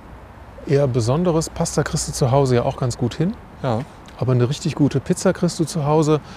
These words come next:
Speaker 1: oder krieg ich zu Hause in unserem Backofen nicht hin. Da freue ich mich immer, wenn ich mal, ähm, an einem Ort bin, wo es eine richtig gute Pizza gibt.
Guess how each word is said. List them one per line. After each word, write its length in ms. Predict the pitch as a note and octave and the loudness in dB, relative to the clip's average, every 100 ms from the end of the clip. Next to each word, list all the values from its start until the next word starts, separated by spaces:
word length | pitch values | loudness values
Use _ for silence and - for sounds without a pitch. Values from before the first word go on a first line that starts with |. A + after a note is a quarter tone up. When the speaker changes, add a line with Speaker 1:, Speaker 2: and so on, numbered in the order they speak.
| - - | -18 0
Speaker 1:
oder 160 | C3 A#2+ | 2 2
krieg 200 | - B2+ | 2 0
ich 160 | G3+ - | -2 0
zu 200 | F#3+ D3+ | 2 4
Hause 260 | D#3+ D3 | 2 2
in 60 | C#3 | 0
unserem 360 | D3 D3+ C#3+ | -2 0 0
Backofen 500 | C3 C#3 F3 C#3 A#2+ | 2 0 -2 -2 0
nicht 180 | B2 F3 | 0 2
hin. 200 | A3 A#3+ - - - - - - - - | 0 0 -6 -14 -20 -20 -20 -20 -20 -8
Da 120 | - C3 | -4 0
freue 220 | D#3 D#3+ | 0 0
ich 40 | |
mich 140 | D#3 D#3+ | 0 -2
immer, 220 | C#3+ C3 | -2 -2
wenn 100 | C3+ | -2
ich 160 | C3+ | -4
mal, 320 | C3+ B2+ B2+ C3+ | -2 2 2 0
ähm, 380 | B2+ A#2+ A#2+ B2 - - | -2 -2 -4 -8 -8 -6
an 80 | B2+ | -2
einem 100 | D3+ | 2
Ort 220 | C3 - | 2 2
bin, 160 | B2+ | 0
wo 80 | B2 | 0
es 120 | B2 | 0
eine 80 | B2+ | 0
richtig 300 | B2 - B2+ | 0 0 -2
gute 260 | - B2 C3+ | -2 -2 -4
Pizza 380 | - B2 - G2+ | -6 -6 -4 -4
gibt. 400 | G2 - - | -6 -10 -16